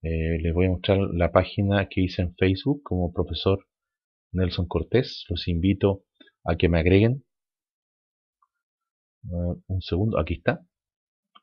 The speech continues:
Ahí está mi página de profesor. Eh, hay algunas publicaciones, eh, algunas temáticas. Los invito a que también las revisen. Este es un libro muy interesante.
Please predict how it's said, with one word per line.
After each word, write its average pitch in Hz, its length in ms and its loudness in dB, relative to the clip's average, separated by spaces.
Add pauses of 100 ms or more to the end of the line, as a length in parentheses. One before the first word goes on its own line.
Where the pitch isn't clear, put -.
(540)
Ahí 92 120 0
está - 160 0
mi 92 140 2
página 120 460 2
de 101 300 4
profesor. 98 560 -2 (1120)
Eh, 82 880 2 (1160)
hay 95 140 8
algunas 90 320 4
publicaciones, 92 840 0 (840)
eh, 90 160 2
algunas 87 320 2
temáticas. 113 640 2
Los 92 160 -2
invito 92 400 2
a 98 60 2
que 95 120 -2
también 90 380 0
las 87 120 -2
revisen. 104 500 0 (1000)
Este 104 300 4
es - 140 -2
un 87 240 2
libro 98 440 6 (600)
muy 98 200 4
interesante. 110 680 0